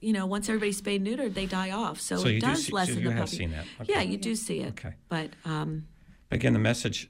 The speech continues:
Speaker 2: again, too, um, it, and a lot of people like to feed their cats, the stray cat, because they're, they're doing, they think they're, they're being nice and humane.
Speaker 1: Well, I think
Speaker 2: But
Speaker 1: it is
Speaker 2: your
Speaker 1: the good
Speaker 2: message is
Speaker 1: thing to do.
Speaker 2: take the next step.
Speaker 1: Yes,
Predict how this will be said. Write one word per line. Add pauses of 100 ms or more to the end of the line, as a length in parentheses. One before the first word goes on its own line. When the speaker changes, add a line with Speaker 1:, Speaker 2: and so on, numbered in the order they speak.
Speaker 2:
again,
too,
um, (420)
it,
and
a
lot
of
people
like
to
feed
their
cats,
the
stray
cat,
because
they're, (260)
they're
doing, (580)
they
think
they're, (540)
they're
being
nice
and
humane. (140)
Speaker 1:
Well,
I
think
Speaker 2:
But
Speaker 1:
it
is
Speaker 2:
your
Speaker 1:
the
good
Speaker 2:
message
is
Speaker 1:
thing
to
do.
Speaker 2:
take
the
next
step. (520)
Speaker 1:
Yes,